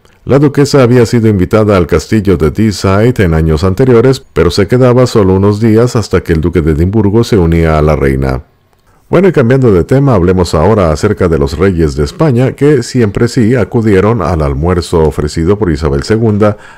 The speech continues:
a los integrantes de las monarquías extranjeras que participaron en el servicio conmemorativo del príncipe Felipe.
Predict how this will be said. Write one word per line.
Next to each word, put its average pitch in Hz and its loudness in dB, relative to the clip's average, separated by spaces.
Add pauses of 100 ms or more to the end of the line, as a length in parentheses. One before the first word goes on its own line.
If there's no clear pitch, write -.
(140)
a 127 -4
los 139 -2
integrantes 85 -2
de 73 -2
las 69 -4
monarquías 73 -4
extranjeras 107 -4
que - -4
participaron 101 -2
en 80 -2
el 69 -4
servicio 76 -4
conmemorativo 92 -2
del 120 2
príncipe 73 -6
Felipe. 62 -6